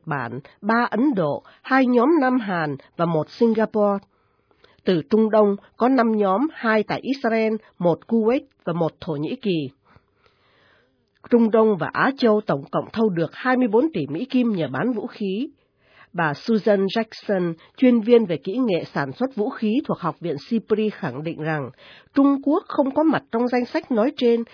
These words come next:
không phải vì không buôn bán vũ khí. Người ta biết chắc là có nhiều nhóm kỹ nghệ Trung Quốc sản xuất và buôn bán vũ khí có thể đứng trong danh sách mười nhóm lớn nhất thế giới,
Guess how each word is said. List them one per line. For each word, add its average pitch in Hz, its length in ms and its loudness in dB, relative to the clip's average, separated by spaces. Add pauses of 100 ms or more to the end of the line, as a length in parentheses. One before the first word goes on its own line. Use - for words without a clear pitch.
(140)
không 302 260 2 (100)
phải 147 300 -2
vì 147 80 -6
không 277 300 -2
buôn 269 220 4
bán 226 140 0 (100)
vũ - 100 -6
khí. 233 420 -4 (540)
Người 196 180 6
ta 277 140 2
biết 330 260 2
chắc 339 200 -4 (160)
là 175 200 -2
có 247 200 0
nhiều 185 220 4
nhóm 170 320 0
kỹ 247 120 -4
nghệ 254 280 2
Trung 269 200 2
Quốc 330 160 0
sản 139 300 -6
xuất 269 300 -4
và - 80 -4 (100)
buôn 233 180 0
bán 214 220 0
vũ 220 140 -2
khí 220 280 -4 (320)
có 277 180 -2
thể 170 140 0
đứng 165 280 -2
trong 240 160 0
danh 233 200 0
sách 294 280 -6
mười 180 260 0
nhóm 160 300 -2
lớn 247 220 2
nhất 311 180 0
thế 269 140 -2
giới, 214 400 0